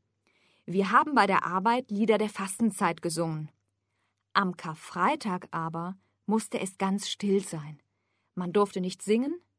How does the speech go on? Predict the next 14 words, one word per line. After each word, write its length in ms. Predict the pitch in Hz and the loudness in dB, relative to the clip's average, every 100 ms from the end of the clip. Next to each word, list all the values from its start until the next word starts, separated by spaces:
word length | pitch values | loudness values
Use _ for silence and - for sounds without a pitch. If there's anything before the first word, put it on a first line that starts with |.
| _ _ - | _ _ -2
und 240 | 226 - | -2 -2
keine 320 | - 196 202 | -2 2 2
Musik 460 | 202 196 180 190 175 | 0 -2 -2 -4 -2
hören. 480 | 165 147 151 151 - _ _ _ _ _ _ _ _ _ | -4 -4 -4 -12 -14 _ _ _ _ _ _ _ _ _
Umso 320 | 339 349 - 208 | 0 2 6 4
schöner 520 | - 208 240 240 214 | 6 8 10 8 8
waren 280 | 220 226 214 | 6 6 4
die 120 | 208 | 2
Tage, 380 | 208 185 202 220 | 6 6 6 2
die 120 | 247 | 2
dann 300 | 254 240 233 | 4 4 2
kamen. 520 | 185 165 156 156 156 _ _ _ _ _ _ _ - | 0 0 0 -6 -10 _ _ _ _ _ _ _ -4
Kar-Samstag 920 | 180 180 196 320 - - 175 294 - | -2 0 0 -2 -4 0 0 0 -2
musste 320 | 214 214 - | -2 0 0